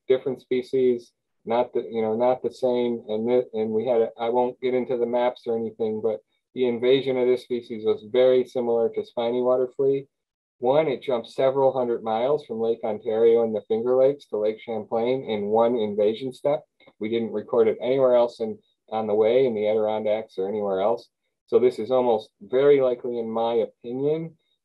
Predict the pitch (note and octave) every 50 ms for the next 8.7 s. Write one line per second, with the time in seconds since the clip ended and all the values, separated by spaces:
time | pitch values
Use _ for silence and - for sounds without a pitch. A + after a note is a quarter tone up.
0 | _ - A2+ G2+ - - B2 C3+ C#3+ - - A#2+ A#2 A2+ G#2+ A2 A2 A2+ - -
1 | C#3+ C#3 C#3 C#3+ G#2+ G#2+ G2+ G2 G2 - - C3 A#2+ A#2 A#2 A2 G#2+ - - G#2+
2 | F2+ F#2 - - - - F2 F2 - - - G2+ G2 - - A2 A2 A#2+ C3 C3+
3 | C#3 C#3 _ _ _ _ _ _ _ - G#2 G#2 G#2+ G#2+ G#2 G2+ - - A#2+ A2
4 | - - A2+ A2 G#2+ G#2 G2+ - - A#2+ A2+ A#2 G#2 G#2+ G#2 G#2 G#2 G#2 G2+ -
5 | - G#2 G2 F#2+ F#2+ - A#2 G#2 G#2+ G#2+ G#2+ G#2+ A2 A2 A2 A2 - _ _ _
6 | _ _ _ _ _ G2+ G2 G#2 G#2+ G#2 G2+ G#2 G2+ G2 G2 G#2 G#2+ - - A2
7 | G#2 G#2+ A2+ G#2+ G2+ D#2 F#2+ G#2+ A2+ A#2 A#2+ - - G2 F#2 F2+ F#2 G2+ G#2 -
8 | - - G#2+ F#2+ G2 G2 G2+ A2+ A2+ A2+ A2+ G#2+ G2+ -